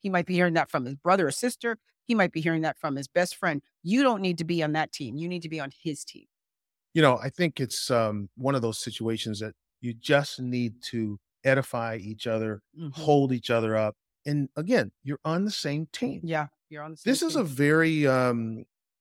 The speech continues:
Speaker 2: big issue. It,
Speaker 1: Mm-hmm.
Speaker 2: it, it has impacted a lot of
Speaker 1: And it
Speaker 2: people
Speaker 1: can
Speaker 2: in
Speaker 1: be
Speaker 2: this
Speaker 1: very
Speaker 2: country.
Speaker 1: s-, a lot of static in
Speaker 2: Right.
Speaker 1: that.
Speaker 2: And it's not been just because of the pandemic, but
Speaker 1: Mm-mm.
Speaker 2: the pandemic certainly, uh,
Speaker 1: Magnified, yeah.
Speaker 2: magnified
Speaker 1: Mm-hmm.
Speaker 2: this as an issue.
Speaker 1: Mm-hmm.
Speaker 2: But again
Speaker 1: Magnified and multiplied,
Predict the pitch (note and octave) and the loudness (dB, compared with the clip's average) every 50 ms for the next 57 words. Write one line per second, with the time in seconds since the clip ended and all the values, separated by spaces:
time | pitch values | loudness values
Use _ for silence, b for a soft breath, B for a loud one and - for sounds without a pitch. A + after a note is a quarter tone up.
0 | _ _ - D3+ D#3 B2 B2+ B2+ - - - A2+ - _ A2+ B2 E3+ D3 E3 D#3+ | _ _ 2 2 4 4 2 0 -2 -4 -12 -14 -16 _ -6 -6 -4 -4 -2 -4
1 | C3+ F#3 - _ - C3+ B2 B2+ A#2+ B2+ D#3 E3+ - D3 C#3 C3 - A#2 A2 A2+ | -4 -4 -4 _ -6 -2 0 0 2 2 2 2 2 0 0 0 0 -2 0 0
2 | A2 A2 A2+ A#2 A#2+ - - G3 F#3 F3+ - A2 - G3 G3 D#3+ F#3+ G3+ G#3 G3 | 0 0 0 -2 -4 -2 -2 0 0 2 2 0 0 0 -2 -2 -2 -2 -2 -4
3 | - G#2+ - - - E3+ E3 E3 F3+ F3+ F3+ F3+ - - - D#3+ E3 E3+ D#3+ - | -6 -8 -12 -8 -8 -8 -6 -4 -4 -4 -4 -6 -10 -6 -4 -4 -4 -4 -6 -8
4 | - C3+ B2+ B2 A2 A#2 - _ _ _ _ _ _ - D#3 E3+ E3 - - E3+ | -8 -4 -2 -2 -2 -2 -4 _ _ _ _ _ _ 2 4 4 4 2 4 6
5 | E3+ F3+ G#3 - E3+ E3+ F#3 F#3 F3+ D#3+ C#3 D#3 D#3+ D3+ - - C3+ - - F#3 | 8 8 8 6 4 2 2 2 2 2 2 2 0 0 -2 -10 -12 -4 -2 0
6 | A3 A#3+ G#3 D#3 B2+ - - B2 A2+ A2 A2 A2+ A2 A2+ A2 - B2 C#3 D3+ A#2 | 0 2 2 0 0 -2 -2 -4 -4 -2 -2 -2 -2 -2 -2 -2 -4 -4 -4 -6
7 | - - D3 C#3+ C#3+ B2+ C3 E3 G3+ F3 C#3+ - _ _ _ _ _ _ _ - | -6 -4 -4 -4 -4 -2 -2 -2 -2 -2 -4 -6 _ _ _ _ _ _ _ -14
8 | - - - F#3 G#3 F3+ D#3+ D3+ C3 A#2+ A#2 A#2 A#2 - _ _ - B2+ B2 A#2+ | -8 -2 0 0 2 2 0 0 0 2 0 0 -4 -8 _ _ -4 0 0 0
9 | A#2+ A2+ G#2 G2+ G2+ - B2 B2+ D3+ E3 F3 D#3+ D3+ C3 - - B2+ A#2 A#2+ C#3+ | 0 0 -4 -6 -6 -4 -2 2 2 2 2 2 0 -4 0 0 0 0 0 -2
10 | D#3 A#2+ A2 - A#2 A2+ G#2 A2 A2 C3 F#3+ G3+ - - B2+ A#2 C3+ B2+ B2 G#2 | -4 -6 -6 -4 -6 -8 -6 -4 -2 0 0 0 0 -2 -2 -2 0 0 -2 -2
11 | G#2+ A#2 A#2+ - E3+ D#3 C#3 B2+ - _ _ _ _ - F#3 G3+ G#3+ G#3+ G#3+ - | -2 -10 -6 -2 -2 0 0 -2 -4 _ _ _ _ -2 0 0 0 0 -2 -4
12 | - F#3+ E3+ E3+ - - F3+ F3 E3 E3 E3+ E3+ - D3 - C#3 A2+ F2 F#2+ C#3 | -2 0 0 0 -2 -6 -8 -6 -2 -4 -4 -4 -6 -12 -12 -12 -14 -14 -14 -18